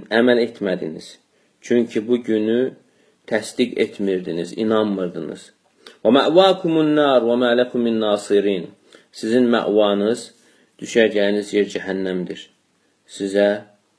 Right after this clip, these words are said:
yardım edənlər də olmayacaqdır. Və qad thəbətə fis sahih ənə Allah Teala yəqul li ba'dil abid yevməl qiyamə.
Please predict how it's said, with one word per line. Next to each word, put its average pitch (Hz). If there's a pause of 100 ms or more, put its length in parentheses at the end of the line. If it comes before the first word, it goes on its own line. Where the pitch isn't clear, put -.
(220)
yardım 101
edənlər 92
də 104
olmayacaqdır. 85 (800)
Və 107
qad 139
thəbətə 190
fis 156
sahih 160
ənə 143
Allah 127
Teala 123
yəqul 113
li 113
ba'dil 117
abid 101
yevməl 101
qiyamə. 90